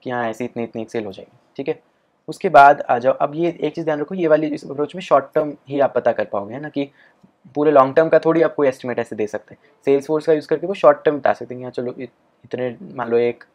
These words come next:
हफ्ते में इतनी सेल हो जाएंगी, ठीक है। फिर आता है आपके पास,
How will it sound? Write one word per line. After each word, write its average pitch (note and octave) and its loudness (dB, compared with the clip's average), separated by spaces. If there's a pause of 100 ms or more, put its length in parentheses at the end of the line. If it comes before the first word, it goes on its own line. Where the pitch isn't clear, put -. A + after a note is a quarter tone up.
(300)
हफ्ते - -6
में B2 -4
इतनी A#2+ -8
सेल B2 -4
हो G2+ -6
जाएंगी, G#2 -20 (760)
ठीक C3+ -6
है। C3+ -12 (1000)
फिर C3 2
आता A#2+ 2
है A#2+ 2
आपके A#2 -6
पास, - -2